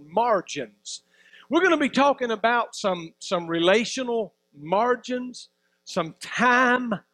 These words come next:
margins. I notice our host this morning does not have any margin for time for his Mother's Day gift. And he showed up at C V S this morning, and they weren't open early enough, and so he did not build in any margin.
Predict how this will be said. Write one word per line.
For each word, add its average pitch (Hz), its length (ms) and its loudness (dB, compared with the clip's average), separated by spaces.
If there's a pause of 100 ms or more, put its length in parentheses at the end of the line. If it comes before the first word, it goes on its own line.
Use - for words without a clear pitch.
(120)
margins. 220 560 0
I 214 80 4
notice 233 260 0
our 208 120 -2
host 214 300 0
this 175 180 -8
morning 208 300 -2
does 185 160 0
not 196 120 0
have 196 200 2
any 220 120 -4
margin 220 440 -4
for 185 120 -8
time 190 480 -2
for 165 120 -8
his 143 120 -12
Mother's 220 320 -2
Day 165 160 2
gift. 175 320 2 (640)
And 170 140 0
he 170 60 0
showed 208 240 6
up 196 100 0
at 185 80 -8
C 220 160 -4
V 214 160 4
S 226 200 4
this 190 200 -6
morning, 196 400 0
and 175 160 0
they 175 80 4
weren't 196 220 0
open 214 300 2
early 202 200 2
enough, 202 400 2
and 170 180 -6
so 170 140 -2
he 196 140 -2
did 226 160 0
not 254 200 2
build 247 200 2
in 240 120 0
any 220 140 -4
margin. 190 560 0